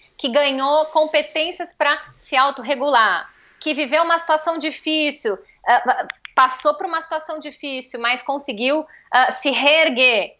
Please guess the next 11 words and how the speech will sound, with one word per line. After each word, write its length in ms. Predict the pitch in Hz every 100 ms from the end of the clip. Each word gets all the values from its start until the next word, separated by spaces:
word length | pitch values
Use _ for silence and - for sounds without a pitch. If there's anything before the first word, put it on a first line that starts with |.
| _ -
ela 280 | 247 254 254
vai 260 | 247 277
ganhando 800 | 269 294 277 254 262 254 269 - -
ferramentas 1080 | 277 294 349 294 247 233 233 226 214 220 202
e 120 | 202
comportamentos 960 | - 247 269 302 330 285 233 226 226 -
pra 220 | 240 233
lidar 600 | 247 208 208 220 247 -
com 260 | - 233 254
situações 720 | 269 - 247 247 226 220 220
difíceis, 880 | 196 214 214 180 - - - -